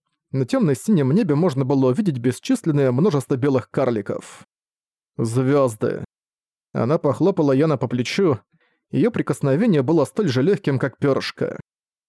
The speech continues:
«Смерть всегда одинаково печальна. Неважно, маленький мир или большой, сформировавшийся сам или созданный как-то иначе, все едино». Ян посмотрел на нее. Казалось, она смешалась с этим пеплом, наполнявшим мир.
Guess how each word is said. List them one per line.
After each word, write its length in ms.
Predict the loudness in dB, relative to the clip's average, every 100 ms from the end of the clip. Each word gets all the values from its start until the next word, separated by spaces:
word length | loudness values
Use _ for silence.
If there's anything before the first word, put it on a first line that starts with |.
| _ _
«Смерть 380 | -4 0 0 -2
всегда 380 | -4 -2 2 2
одинаково 440 | 2 0 0 -2
печальна. 720 | -2 -4 0 0 -2 -6 -12 -16 _ _ _ _ _ _
Неважно, 560 | 0 2 4 2 2 0
маленький 440 | 2 2 2 2
мир 160 | 2 2
или 100 | 2
большой, 640 | 0 -2 0 2 2 0 _ _
сформировавшийся 880 | -12 -2 0 2 2 0 -2 -2 -2
сам 320 | 0 0 2
или 120 | 2
созданный 480 | 2 0 2 0 0
как-то 280 | -2 -2 0
иначе, 520 | 2 0 0 -2 -4 _ _ _ -18
все 280 | -6 0 2
едино». 560 | 2 2 0 -2 -6 _ _ _ _ _ _ -6
Ян 280 | 0 2 2
посмотрел 540 | 0 0 -2 2 2
на 100 | 2
нее. 460 | 2 2 4 2 0 -6 _ _
Казалось, 480 | -2 0 2 0 0
она 140 | 0
смешалась 500 | 0 -2 0 2 0 0
с 60 |
этим 260 | -2 -2 0
пеплом, 380 | -2 0 2 2
наполнявшим 600 | 2 2 2 0 -2 0
мир. 400 | 2 2 -2